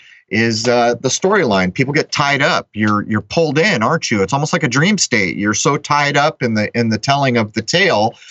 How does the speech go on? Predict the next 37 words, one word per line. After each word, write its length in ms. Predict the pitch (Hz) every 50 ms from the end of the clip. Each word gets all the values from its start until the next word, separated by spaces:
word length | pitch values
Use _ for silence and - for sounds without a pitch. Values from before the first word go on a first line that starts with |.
| - - _ _ -
that 280 | 120 113 110 107 101 - - _ _ _ -
your 180 | 113 113 120
mind 460 | 123 127 135 139 156 160 165 160 151 131
just 240 | 143 139 - -
is 120 | 147 127 160
not 220 | 147 131 - -
focused 460 | - - 156 156 - - 113 - -
for 120 | - - 104
detail. 640 | 101 131 135 131 131 - 117 95 156 - - - - - - - - - _ -
And 280 | 98 104 101 104 104
movie 280 | 113 143 175 220 220 208
takes 600 | - - 190 190 185 - - - - - - - _ -
a 60 | - 127
lot, 300 | 123 123 131 131 - - _ -
uh, 60 | 127 120
advantage 560 | - 131 123 110 123 131 135 131 123 107 - -
of 140 | 92 85
this 300 | - 104 98 95 - - - _
a 120 | 101 98 95
lot. 460 | 90 90 104 107 110 101 87 - - _ - - - - - _ -
And 140 | 101 107 107
it 80 | -
makes 300 | - 131 127 120 - -
one 240 | - 117 117 113 107
wonder, 360 | 120 156 202 196 139 101 92
well, 460 | 92 92 95 90 90 90 92 101 104 -
who 380 | 143 147 143 135 123 117 - -
is 340 | - 196 240 240 165 - -
noticing 480 | 107 107 104 98 92 - - 101 95 90
these 260 | 92 92 87 - -
things 340 | - 95 90 90 90 82 -
and 140 | 92 90 95
who 300 | 127 131 117 113 110 -
is 440 | - 190 214 196 160 123 107 - 143 131 131
understanding 760 | 127 120 107 101 104 - - - 110 98 95 95 98 92 92
these 220 | 92 90 - -
things, 360 | - 95 87 - 90 - -